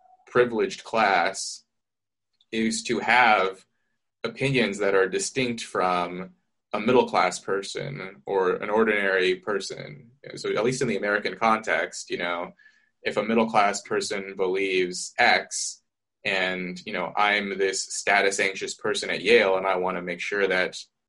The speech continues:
no one confuses me for someone like that,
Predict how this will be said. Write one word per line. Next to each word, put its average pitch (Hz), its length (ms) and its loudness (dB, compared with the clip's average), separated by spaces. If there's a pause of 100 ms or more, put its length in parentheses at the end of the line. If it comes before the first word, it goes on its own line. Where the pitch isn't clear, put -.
(260)
no 110 160 2
one 143 160 4
confuses 113 500 0
me 90 460 -4
for 87 540 -2 (400)
someone 110 340 0
like 87 220 -2
that, 87 400 2